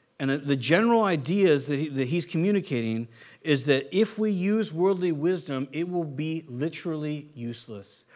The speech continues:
If I manipulate or guilt or force someone into doing something that I think they should do,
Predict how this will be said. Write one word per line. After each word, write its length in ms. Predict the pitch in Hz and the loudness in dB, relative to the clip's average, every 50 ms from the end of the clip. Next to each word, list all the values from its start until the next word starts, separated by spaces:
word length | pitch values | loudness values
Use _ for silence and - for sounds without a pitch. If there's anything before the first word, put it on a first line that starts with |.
| - - _ | -20 -20 _
If 200 | - 143 127 - | -10 -10 -6 -2
I 240 | 185 196 214 214 - - - | -2 0 0 -2 -4 -6 -6
manipulate 760 | 160 139 139 139 147 160 190 214 214 220 220 220 214 214 214 214 | -2 -2 0 0 0 0 0 0 0 0 0 2 2 0 0 -2
or 140 | 165 139 123 | -4 -6 -6
guilt 380 | 117 110 143 180 190 185 185 - | -6 -4 -2 -2 -2 -2 -6 -8
or 80 | 135 | -12
force 400 | 117 - - - 190 190 196 185 | -12 -12 -10 -6 -4 -4 -4 -4
someone 360 | - - 190 175 165 165 165 165 | -6 -6 -6 -4 -4 -4 -6 -6
into 260 | 156 160 156 156 - | -6 -8 -10 -10 -12
doing 260 | 131 113 139 151 156 | -10 -8 -6 -6 -6
something 320 | 143 160 160 147 147 131 120 | -6 -8 -8 -6 -6 -6 -6
that 100 | 117 107 | -6 -6
I 160 | - 135 156 135 | -6 -4 -4 -4
think 260 | 139 170 165 151 - | -4 -4 -6 -6 -4
they 100 | 156 147 | -6 -8
should 220 | 127 - 135 123 | -6 -8 -10 -8
do, 240 | 117 131 131 135 135 | -6 -6 -6 -6 -6